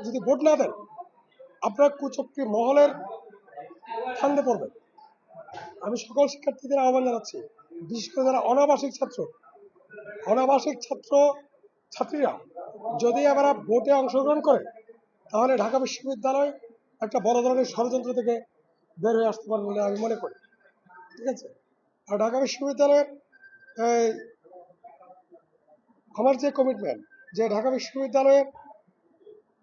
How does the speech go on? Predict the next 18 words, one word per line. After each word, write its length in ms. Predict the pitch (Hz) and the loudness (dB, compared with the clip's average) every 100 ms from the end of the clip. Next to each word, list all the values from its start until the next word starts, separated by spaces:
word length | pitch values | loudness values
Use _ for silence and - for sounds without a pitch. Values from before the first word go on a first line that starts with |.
| _ _ - - - - | _ _ -20 -20 -20 -8
ভবিষ্যৎ 400 | 180 233 - - - | -2 -2 -2 -8 -2
কেমন 220 | 262 269 | 2 4
হওয়া 200 | 247 262 | 4 2
উচিত, 200 | 254 202 - - _ _ _ _ _ _ _ 202 | 0 -10 -12 -20 _ _ _ _ _ _ _ -4
একশো 280 | 226 - | -4 2
বছর 220 | 277 269 262 | 0 0 -4
পূর্ণ 180 | 277 262 240 | -2 0 2
হয়ে, 200 | 247 240 - | 4 2 -2
একশো 160 | - - 254 | -12 -6 -4
বছরের 260 | 254 262 | 0 2
উপর 180 | 262 277 240 | 2 2 4
হয়ে 120 | 233 | 4
গেছে 160 | 220 214 | 0 -2
ঢাকা 140 | 196 | -4
বিশ্ববিদ্যালয়ে। 540 | 202 190 175 165 147 120 _ - - - 208 | -6 -8 -12 -6 -6 -6 _ -20 -20 -12 -2
এখানে 160 | 240 | -2
শিক্ষার 400 | - - - 247 | -2 -8 -2 0
মান 180 | 208 240 | 0 -2